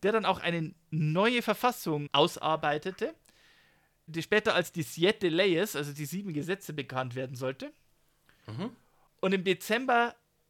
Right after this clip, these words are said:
Speaker 1: desselben Jahres offiziell verkündet wurden, dass die bisherigen föderalistischen Vereinigten Staaten aufgelöst wurde
Speaker 2: Mhm.
Speaker 1: und eine neue Republik Mexikos an dessen Stelle trat, nämlich die zentralistische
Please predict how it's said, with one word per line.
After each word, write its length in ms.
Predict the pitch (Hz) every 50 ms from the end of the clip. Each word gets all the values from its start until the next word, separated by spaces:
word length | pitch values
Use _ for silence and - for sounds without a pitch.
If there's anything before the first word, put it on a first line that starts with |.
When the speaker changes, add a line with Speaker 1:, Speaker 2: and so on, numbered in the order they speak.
| _ _ _ _ -
Speaker 1:
desselben 360 | 180 - - 202 214 220 220
Jahres 280 | 196 185 185 180 - -
offiziell 400 | 180 - - 180 - - 170 151
verkündet 560 | - - 127 120 - 208 233 233 233 180 - 190
wurden, 200 | 196 196 190 175
dass 160 | 170 175 -
die 100 | - 160
bisherigen 640 | 143 156 - - 156 151 147 143 151 151 139 135
föderalistischen 920 | 120 - - - - 202 180 160 151 156 175 285 285 - - 240 - 214 -
Vereinigten 500 | 208 214 - 190 220 214 196 - - 160
Staaten 580 | - - - 160 147 165 - - 151 131 123 - _ _ _ _ _ _ _ _ _
aufgelöst 600 | 143 147 147 - - 175 165 165 175 165 - 190
wurde 240 | 185 196 247 311 - _ _ _ _ _ -
Speaker 2:
Mhm. 260 | 123 131 151 214 285 - - _ _ _ _
Speaker 1:
und 200 | - 180 175 - -
eine 200 | 165 165 160 156
neue 420 | 151 147 147 175 214 226 220 202
Republik 500 | 180 175 - - 160 131 151 - 156 -
Mexikos 880 | 160 156 151 - - - 175 - - 175 180 180 180 - - - - _ _ _ _ _
an 120 | - 156
dessen 220 | 160 160 151 - 139
Stelle 280 | - - 170 170 185
trat, 320 | 175 - - 180 180 - -
nämlich 200 | 170 160 156 -
die 140 | - 156 -
zentralistische 1080 | - - 165 151 - - 156 143 143 175 202 - - - 156 - - 143 143 127 123